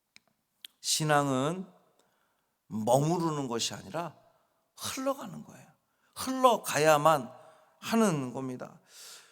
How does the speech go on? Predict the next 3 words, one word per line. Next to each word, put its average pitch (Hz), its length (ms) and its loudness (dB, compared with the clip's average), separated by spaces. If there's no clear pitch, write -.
여러분, 170 280 2
오늘 170 720 2
어버이날인데 131 1900 4